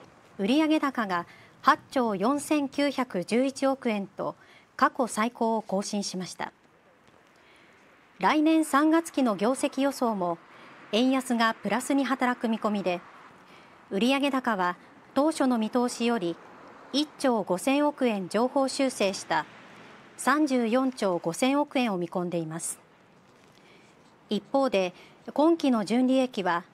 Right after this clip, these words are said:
前の年の同じ時期と比べ十七点九パーセント減り、七千三百六十八億円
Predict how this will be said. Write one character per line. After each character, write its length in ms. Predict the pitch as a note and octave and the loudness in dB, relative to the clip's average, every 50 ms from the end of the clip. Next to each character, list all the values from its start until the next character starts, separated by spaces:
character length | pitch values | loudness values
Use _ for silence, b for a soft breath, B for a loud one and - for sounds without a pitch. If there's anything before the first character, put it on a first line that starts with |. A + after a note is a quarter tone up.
| _ _ _ _ _ - | _ _ _ _ _ 0
前 220 | A3 C#4 D#4 D#4 | 0 2 2 2
の 120 | D4+ D4 C4+ | 2 0 0
年 260 | - A#3+ - - C4 | -2 -4 -2 -2 -2
の 200 | A#3 G#3 F3 F#3 | 0 0 0 0
同 140 | G3+ B3 C4 | 0 0 0
じ 120 | D4 C#4 | 0 0
時 140 | B3 D4 D4 | -2 -2 -4
期 80 | - | -2
と 120 | - A3+ G3+ | -4 -4 -4
比 160 | - - F#3 F#3 F#3 F#3 | -4 -4 -4 -2 -2 -2
べ 180 | E3 F3+ F3 - B B B B B B B B B - | -2 -4 -4 -6 B B B B B B B B B -6
十 220 | G3 - A#3+ C#4 D4+ | -2 0 2 4 4
七 240 | D#4 D#4+ D#4 D4+ | 4 4 2 2
点 240 | D4 - A#3+ A3 F#3 | 0 -2 -2 -2 -4
九 240 | - - A#3+ B3+ C#4 | -4 0 0 0 2
パ 160 | C4+ D4 C#4 | 2 2 0
ー 40 | C#4 | 0
セ 180 | - - C#4 C4+ | 0 -2 -2 -2
ン 60 | B3+ | -2
ト 120 | - A3 | -2 -4
減 160 | G3+ - F3 | -2 -2 -2
り、 180 | D#3+ E3+ E3+ E3 - - - - - - - - - - - - | -2 -2 -4 -6 -8 -14 -20 -20 -20 -20 -20 -20 -20 -20 -12 -6
七 220 | - F#3 G#3 C4 D4 | -2 0 0 0 0
千 240 | - D#4+ D#4 D4+ C4+ | 2 2 2 2 2
三 280 | - - C#4+ C#4+ C#4 | 2 2 2 2 2
百 240 | B3+ B3 B3 - F#3+ | 0 0 0 0 0
六 260 | F3+ F3 E3+ - B3+ | 0 0 0 -2 -2
十 200 | A#3+ - B3+ B3+ | 0 0 0 0
八 320 | B3 - G#3+ - - A3+ A3 | 0 -2 -4 -4 -4 -4 -4
億 240 | G#3+ G#3 - G3 | -4 -4 -4 -4
円 220 | F#3 F3 E3+ D#3+ | -2 -2 -2 -4